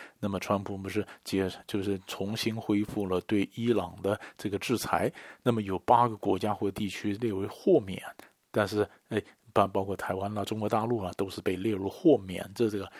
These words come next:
这个就国际名单，就是我们还是可以继续跟伊朗买石油。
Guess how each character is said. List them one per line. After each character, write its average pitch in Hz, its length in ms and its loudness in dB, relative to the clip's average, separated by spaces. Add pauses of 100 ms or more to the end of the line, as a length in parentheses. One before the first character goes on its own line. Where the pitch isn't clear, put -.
(120)
这 - 140 -10
个 90 180 -6
就 95 260 -10 (140)
国 92 160 -2
际 92 80 -10
名 95 160 -6
单， 101 260 2
就 107 120 -2
是 92 80 -6
我 87 100 -4
们 90 140 -6
还 92 100 -2
是 110 80 -10
可 - 100 -10
以 98 60 -6
继 135 180 -2
续 107 200 -6
跟 98 180 -6
伊 104 80 -4
朗 95 180 -4
买 82 120 -8
石 - 240 -6
油。 98 200 -8